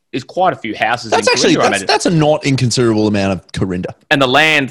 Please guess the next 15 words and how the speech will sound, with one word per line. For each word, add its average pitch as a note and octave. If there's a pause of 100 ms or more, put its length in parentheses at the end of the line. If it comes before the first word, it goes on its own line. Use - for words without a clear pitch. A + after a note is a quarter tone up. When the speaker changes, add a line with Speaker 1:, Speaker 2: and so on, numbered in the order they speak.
(120)
Speaker 1:
thanks C3+
to B2+
the A2
floods, F3
just -
kind C3
of B2+
slipped -
a D3
little G2
bit. -
It C#3
got D#3+
Speaker 2:
Just -
Speaker 1:
slippy. -